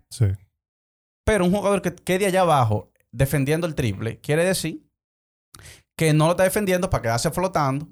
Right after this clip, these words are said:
Speaker 2: Y tú lo ves en los highlights. A mí no me gusta mencionar highlights porque yo puedo coger lo peor, cosita, y ponerla junta y se va a ver.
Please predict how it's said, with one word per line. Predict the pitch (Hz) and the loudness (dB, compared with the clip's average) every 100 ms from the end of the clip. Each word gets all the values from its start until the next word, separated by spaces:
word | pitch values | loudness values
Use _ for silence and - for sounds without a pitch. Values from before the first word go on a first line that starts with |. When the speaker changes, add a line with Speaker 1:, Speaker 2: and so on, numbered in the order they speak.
| _ _ _ | _ _ _
Speaker 2:
Y | - | -4
tú | 120 220 | 0 2
lo | 208 | 2
ves | 202 | 4
en | 151 | 4
los | 127 | 4
highlights. | 127 117 - - | 4 2 0 -2
A | |
mí | 131 | -2
no | 196 | 0
me | 196 | -2
gusta | 196 | -2
mencionar | 175 156 160 147 | -2 0 0 0
highlights | 143 147 139 | 2 0 0
porque | 110 110 | -4 -4
yo | 120 | -4
puedo | 143 143 | -2 -2
coger | 127 135 | 2 2
lo | 131 | 2
peor, | 123 127 131 | 2 0 0
cosita, | - 131 131 117 | -4 -8 -6 -6
y | |
ponerla | 113 110 120 | -6 -4 0
junta | 123 123 | 2 2
y | |
se | 110 95 | 0 0
va | 104 | 0
a | |
ver. | 107 104 | 0 -4